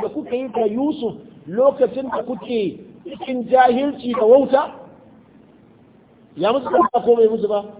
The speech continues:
Kaga sun zo, shi ya gane su amma su ba su gane shi ba.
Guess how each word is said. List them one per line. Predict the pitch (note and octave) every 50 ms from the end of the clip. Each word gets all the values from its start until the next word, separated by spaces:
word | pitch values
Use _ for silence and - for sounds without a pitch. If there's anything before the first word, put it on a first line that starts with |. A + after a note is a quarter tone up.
| -
Kaga | - - A#3+ B3 A#3+ C4+ - -
sun | C#4+ D4+ D4+ C#4+ B3+
zo, | C#4+ D4 C#4+ C#4+ C#4 C#4+ - - - - -
shi | - - - - D4 D4+ D#4
ya | D#4 D#4 D#4 D#4 D4
gane | - D#4 D#4 D#4+ D#4 D4+ C4+ B3
su | F#3 C4+
amma | B3 A3+ A3+ A#3 A#3 A3+
su | C4
ba | B3+ A#3+
su | - G3+ F#3
gane | G3 G3+ G3 F#3 D#3 -
shi | -
ba. | - C#3+ B2 -